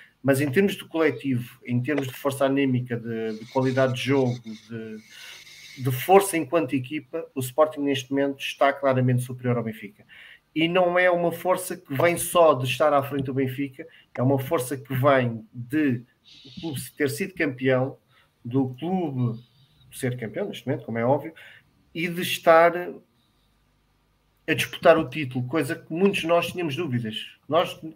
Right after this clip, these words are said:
não, não, não havia nenhum benfiquista que não olhasse para este Sporting e dissesse, "Hum, agora com os jogos da Champions e com o regresso dos adeptos, eles vão tremer e tal", e nós vimos aquela primeira goleada para as Champions e achámos,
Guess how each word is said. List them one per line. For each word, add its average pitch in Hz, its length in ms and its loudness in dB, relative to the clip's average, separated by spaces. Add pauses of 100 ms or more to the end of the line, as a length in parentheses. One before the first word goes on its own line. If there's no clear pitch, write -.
(180)
não, 160 360 2
não, 160 240 6
não 156 120 2
havia 202 220 0
nenhum 180 200 -2
benfiquista 139 580 -4
que 135 100 -14
não 143 80 0
olhasse 143 340 0
para 147 120 -4
este 131 140 -4
Sporting 143 240 -4
e - 20 -14
dissesse, 123 200 -12 (280)
"Hum, 180 460 0
agora 196 340 2
com 196 100 -10
os 165 80 -4
jogos 160 220 0
da 147 100 0
Champions 151 640 2
e 135 60 0
com 131 120 -8
o 131 40 -4
regresso 135 420 0
dos 123 100 -2
adeptos, 127 540 2 (260)
eles 156 180 4
vão 147 200 2
tremer 139 580 4
e 123 100 2
tal", 131 360 4
e 123 60 2
nós 135 260 2
vimos 143 220 -2
aquela 139 320 2
primeira 139 320 2
goleada 139 440 2
para 131 140 -2
as 127 80 -4
Champions 131 460 -4
e 135 60 0
achámos, 123 380 -4